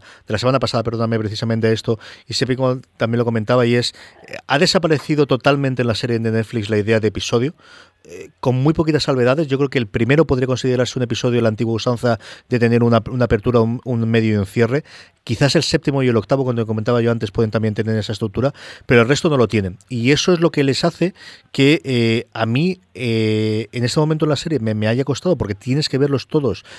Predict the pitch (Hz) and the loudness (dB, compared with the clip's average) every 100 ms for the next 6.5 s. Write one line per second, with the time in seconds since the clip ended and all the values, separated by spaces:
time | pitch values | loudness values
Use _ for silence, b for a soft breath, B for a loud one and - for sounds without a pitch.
0 | B - 113 - 127 147 175 - 139 123 | B -2 0 0 0 0 0 -2 -2 2
1 | 160 165 127 135 151 170 170 - 156 143 | 2 2 0 0 0 0 0 0 0 0
2 | - 151 143 B B B - 123 127 143 | 0 -2 -2 B B B -4 0 2 2
3 | 139 135 120 135 131 135 123 131 - 120 | 2 2 2 2 0 0 0 2 2 0
4 | 117 120 120 113 120 113 - 127 147 - | 2 0 0 0 0 0 -2 0 -2 -2
5 | - 143 175 160 147 139 127 123 127 120 | -4 -2 0 -2 -2 -2 -2 -2 -2 -2
6 | 123 123 - 139 | -4 -4 -2 -2